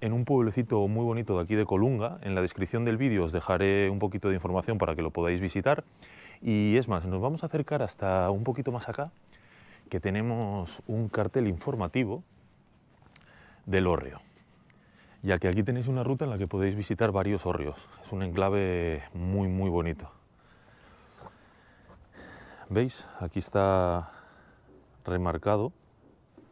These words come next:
Y bueno, aquí te explica un poquito las partes del hórreo. El moño, la puerta, los cabríos, que son esto que, que está aquí en el techo,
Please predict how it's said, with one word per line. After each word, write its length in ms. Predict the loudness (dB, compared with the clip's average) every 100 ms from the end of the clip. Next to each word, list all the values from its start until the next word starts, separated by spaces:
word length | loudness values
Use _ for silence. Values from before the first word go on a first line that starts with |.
| _ _ _ _ _ _ _ _ _ _ _ _ _ _ -20 -20 -20 _ _ -2
Y 80 |
bueno, 200 | 2 2
aquí 120 | 0 -2
te 80 |
explica 300 | -2 2 2
un 120 | 2 0
poquito 320 | 0 2 2
las 140 | 2
partes 320 | 2 2 2
del 140 | 4 2
hórreo. 320 | 2 0 -4 -10 _ _ _ _ _ -20 _ _ -20 _ _ -18 -8
El 160 | -4
moño, 720 | -2 0 2 2 2 0 -2 -6 _ _ _ _ _ _ _ -10
la 180 | -8 -4
puerta, 680 | 2 4 4 2 2 2 -4 -16 _ _ _ _ _ _ _ -8
los 160 | -8 -4
cabríos, 880 | -2 0 2 2 2 2 -2 -6 _ -10
que 80 | -8
son 180 | -4
esto 220 | -6 -4 -2
que, 320 | 0 0 0
que 80 | -2
está 160 | -4
aquí 140 | -4 -2
en 140 | -2
el 220 | -2 -2
techo, 440 | 0 0 0 -6